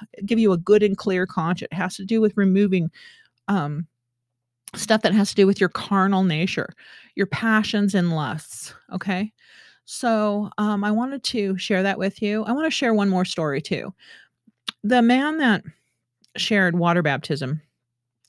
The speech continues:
this teaching, he, his son had gotten in a, into a motorcycle wreck, and he got really screwed up in his mind. And,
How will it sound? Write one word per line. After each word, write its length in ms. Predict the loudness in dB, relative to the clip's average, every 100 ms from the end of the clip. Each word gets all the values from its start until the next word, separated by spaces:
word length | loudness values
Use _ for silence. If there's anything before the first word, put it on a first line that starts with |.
| -6
this 220 | -2 -2
teaching, 480 | 0 0 2 -2 -2 _ -20 -18 -16
he, 400 | -4 -2 0 -2
his 240 | -2 -2 0
son 280 | 0 4
had 180 | 4 2
gotten 220 | 0 -2 -2
in 100 | -4
a, 100 | 0
into 260 | 0 0 0
a 60 |
motorcycle 540 | 0 0 -2 -6 -4 -4
wreck, 400 | -6 -8 -16 _ _
and 400 | -2 0 2 0 -4 _ _ -18
he 240 | -6 -2
got 260 | 0 0 0
really 360 | 0 2 0
screwed 340 | -4 -2 -2 0
up 300 | -2 -6 _ _ -20 _ 2
in 100 | 2
his 180 | 2
mind. 520 | 0 -2 -4 -8 -12 -16 _ _ -20 -20 _ _
And, 580 | -2 0 0 0 -2 -4